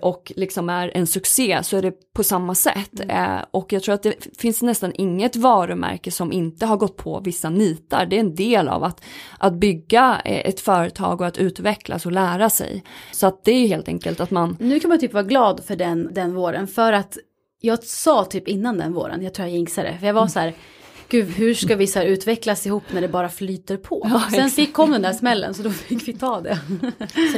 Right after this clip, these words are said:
Speaker 3: det var det lite om
Speaker 2: Ja, det var
Speaker 3: en
Speaker 2: typ
Speaker 3: motgång där.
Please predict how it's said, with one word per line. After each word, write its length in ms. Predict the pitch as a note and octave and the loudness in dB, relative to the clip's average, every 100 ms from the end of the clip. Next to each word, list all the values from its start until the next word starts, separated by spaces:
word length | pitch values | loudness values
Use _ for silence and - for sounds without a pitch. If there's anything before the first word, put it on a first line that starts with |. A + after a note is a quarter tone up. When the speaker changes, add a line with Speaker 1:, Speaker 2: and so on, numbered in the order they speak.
| D#4 | 2
Speaker 3:
det 40 | C#4+ | 4
var 260 | A#3+ G#3+ | 6 4
det 100 | F#3 | 2
lite 360 | F#3+ F#3 - F#3+ | -4 -6 -6 -2
om 60 | |
Speaker 2:
Ja, 260 | G3+ A3 B3+ A#3 | 2 4 6 6
det 60 | |
var 120 | C4+ | 6
Speaker 3:
en 60 | D4 | 6
Speaker 2:
typ 160 | G#3+ G#3 | 4 2
Speaker 3:
motgång 420 | G#3 F#3+ - A#3 | 2 -4 -6 0
där. 180 | F3 | 4